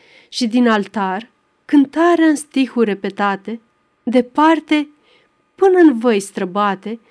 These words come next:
și clopotele cântă rar. Ah, Doamne, să le auzi din vale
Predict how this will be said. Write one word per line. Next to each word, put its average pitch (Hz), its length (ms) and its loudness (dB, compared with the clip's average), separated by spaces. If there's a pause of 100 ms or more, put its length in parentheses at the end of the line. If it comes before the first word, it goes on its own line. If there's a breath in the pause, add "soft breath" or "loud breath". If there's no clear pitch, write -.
(320 soft breath)
și - 220 -6
clopotele 269 720 0
cântă 226 380 -4
rar. 190 380 -6 (580)
Ah, 254 360 2 (240)
Doamne, 196 600 -4 (380 soft breath)
să - 160 -2
le 285 120 4
auzi 311 260 6
din 277 180 4
vale 262 600 -2